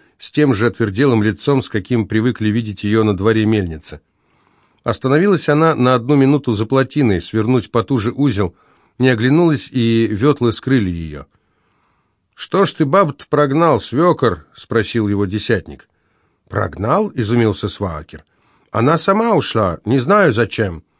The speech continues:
Она говорит, она не полюбил зачем-то Вильям Сваакер. И мальчит, и сам ушёл.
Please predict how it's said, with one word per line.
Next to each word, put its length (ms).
Она 280
говорит, 440
она 460
не 260
полюбил 640
зачем-то 540
Вильям 380
Сваакер. 580
И 400
мальчит, 520
и 120
сам 320
ушёл. 360